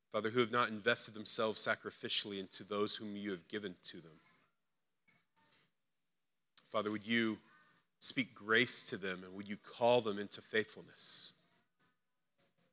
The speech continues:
Father, for the men in this room who, and the women in this room who have lost fathers.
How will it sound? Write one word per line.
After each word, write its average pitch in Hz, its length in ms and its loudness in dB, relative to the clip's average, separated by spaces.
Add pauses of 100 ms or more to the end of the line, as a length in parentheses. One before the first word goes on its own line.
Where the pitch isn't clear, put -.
(1040)
Father, 113 200 2
for - 120 -4
the 117 220 6 (560)
men 131 260 6
in 127 80 4
this 120 240 4
room 120 400 4
who, 117 140 -2 (180)
and 117 120 -2
the 117 80 4
women 131 320 8
in 113 60 4
this 107 180 0
room 104 160 0
who 127 100 0
have 107 120 0
lost 107 420 4
fathers. - 640 -2